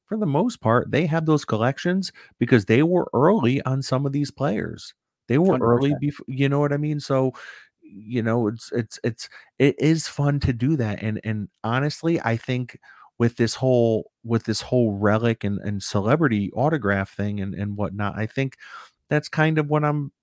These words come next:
Speaker 1: thinking about doing. Like, is this gonna be something I can be early on?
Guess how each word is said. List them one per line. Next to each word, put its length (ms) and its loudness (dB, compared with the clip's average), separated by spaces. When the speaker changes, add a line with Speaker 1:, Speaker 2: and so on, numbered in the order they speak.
Speaker 1:
thinking 360 -2
about 260 -4
doing. 300 -8
Like, 220 -8
is 200 2
this 140 -2
gonna 180 0
be 120 2
something 600 0
I 200 -2
can 180 -2
be 180 -2
early 380 0
on? 320 -4